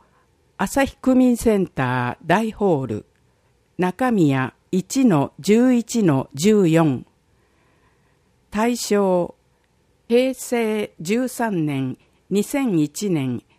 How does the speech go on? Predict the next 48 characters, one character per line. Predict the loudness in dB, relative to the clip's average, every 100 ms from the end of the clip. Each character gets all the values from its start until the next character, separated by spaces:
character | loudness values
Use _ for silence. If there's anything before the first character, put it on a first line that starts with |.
| _
四 | -4 -2
月 | -2 -4 -4 -4 -4
二 | -8 -6 -6
日 | -6 -6
か | -4
ら | -4 -6 -8 _ _ _ _
平 | -2 -2
成 | -2 0 2 4 0
十 | -2 -2 0
四 | 0 0
年、 | 0 2 0 -4 _ _ _ -2
二 | -2
千 | 0 -2 0 2
二 | 2
年 | 0 -2 -4 -10 _ _
四 | -8 -4
月 | -2 -2 -4 -6 -6
一 | -2 -2
日 | -2 -6 0 0
生 | 0
ま | -2
れ | -2
の | -4 -6
方。 | -10 -12 -14 -14 _ _ _ _ _ _ _ _ _ _ _ _ _ _ _ _ _ _
新 | -10 -2 0 0
型 | -2 -4 -2
コ | 0 2
ロ | 2
ナ | 2 0
ウ | 0
イ | 0
ル | -2
ス | -6 -2 -2 -4 _
感 | -2 0
染 | 0 0 0
症 | -2 -2 0 0 -2
拡 | -8 -4 -2
大 | 0 0
防 | 0 -2
止 | -2 -2
の | -2
た | -4 -4
め、 | -2 -4 -8 _ _ _ _ _
お | -2
住 | -2 0
ま | 0 2
い | 2
の | 4 2 0